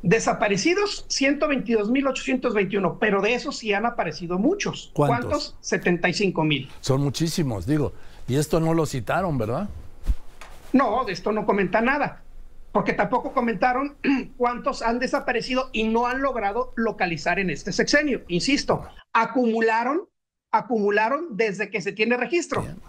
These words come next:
Speaker 1: Porque si hubieran dicho cuántos desaparecieron en este sexenio y no han localizado, estamos hablando, Joaquín,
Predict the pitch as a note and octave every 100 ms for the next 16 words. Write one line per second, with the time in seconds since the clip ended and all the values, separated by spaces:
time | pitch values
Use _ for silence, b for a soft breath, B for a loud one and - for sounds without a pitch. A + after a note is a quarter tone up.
0 | - B3+ A#3+ - G#3 A3+ G#3 B3 E4 F4
1 | F4+ F4+ G#3 D3+ A#3 C4 C#4+ C4+ C4+ C4
2 | B3+ A#3 C4+ A#3+ G3+ F#3+ A3+ - C#4 A#3+
3 | - B3 A3 F3+ G3 G3+ A#3 C#4 C#4+ C4+
4 | A3+ C4+ A3+ B3+ B B A3+ - C4 C4+
5 | C#4+ D4 C#4+ C#4 C4+ C#4 D4 D4